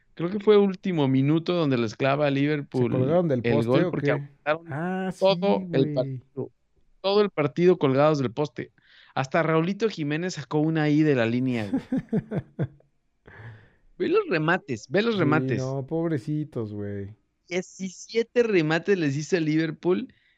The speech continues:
Speaker 1: y solo tres de los Lobos, güey.
Speaker 2: <laughs>
Speaker 1: Fue jugadón de Salah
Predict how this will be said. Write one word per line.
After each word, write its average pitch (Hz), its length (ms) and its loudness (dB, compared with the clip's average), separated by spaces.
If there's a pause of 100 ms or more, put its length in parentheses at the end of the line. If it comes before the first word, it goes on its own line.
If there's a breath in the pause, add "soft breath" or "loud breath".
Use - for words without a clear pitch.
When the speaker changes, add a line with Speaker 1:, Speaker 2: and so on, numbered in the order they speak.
(140)
Speaker 1:
y 131 280 2 (180)
solo 160 300 2
tres 143 400 2
de 135 100 0
los 110 220 0
Lobos, 110 420 -2
güey. - 640 -14
Speaker 2:
<laughs> - 120 -20 (1600 soft breath)
Speaker 1:
Fue 170 120 -2
jugadón 147 640 0
de 143 380 -4
Salah 131 640 -2